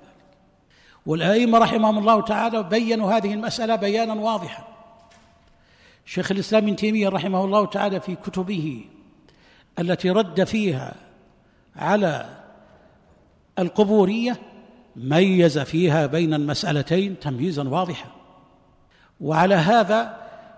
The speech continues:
فالشيخ حافظ رحمه الله تعالى أراد بهذا النظم أن يميز الأمر من أساسه، فذكر أن زيارة القبور على ثلاثة أقسام: قسم سنة مشروعة،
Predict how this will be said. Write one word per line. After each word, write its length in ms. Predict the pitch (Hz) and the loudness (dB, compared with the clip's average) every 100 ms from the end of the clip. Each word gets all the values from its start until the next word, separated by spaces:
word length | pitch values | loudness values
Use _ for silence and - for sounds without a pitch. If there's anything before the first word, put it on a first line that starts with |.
| - | -10
فالشيخ 440 | 160 - 254 - | -6 -2 -4 -2
حافظ 300 | - 226 208 | 0 2 2
رحمه 380 | 214 214 208 202 | 0 0 0 0
الله 280 | 202 208 185 | 0 -2 -2
تعالى 560 | 196 196 214 247 247 - - - - _ - | -4 -4 -4 -6 -12 -16 -20 -20 -20 _ 0
أراد 280 | 170 233 214 | 4 4 2
بهذا 360 | 208 190 214 | 0 0 0
النظم 400 | 202 214 240 254 233 - - - | -2 -2 -2 -6 -10 -18 -20 -4
أن 340 | 202 240 233 240 - - - - | -2 0 -2 -6 -12 -20 -20 -10
يميز 640 | 143 147 151 220 208 175 | -4 0 2 0 0 0
الأمر 400 | 175 160 208 208 | -2 0 0 0
من 240 | 165 180 214 | -2 -2 -2
أساسه، 460 | 190 - 160 - - - - _ _ _ _ _ _ _ _ | -2 -2 -6 -6 -16 -20 -20 _ _ _ _ _ _ _ _
فذكر 580 | 160 175 240 220 196 202 | 2 2 4 4 4 2
أن 220 | 202 180 | 2 2
زيارة 420 | 160 208 226 - | 2 2 2 -2
القبور 320 | 170 180 233 | -4 -4 -2
على 220 | 214 208 | 0 0
ثلاثة 480 | 226 214 220 214 247 | 0 -2 -2 -4 -8
أقسام: 280 | 196 - 156 - _ _ _ _ _ _ _ _ _ _ _ - | -12 -14 -16 -18 _ _ _ _ _ _ _ _ _ _ _ -2
قسم 380 | 220 - 226 208 | 0 0 -2 -2
سنة 360 | - 226 226 226 | -2 -2 -2 -2
مشروعة، 580 | 220 214 - 202 147 | -2 -4 -6 -8 -10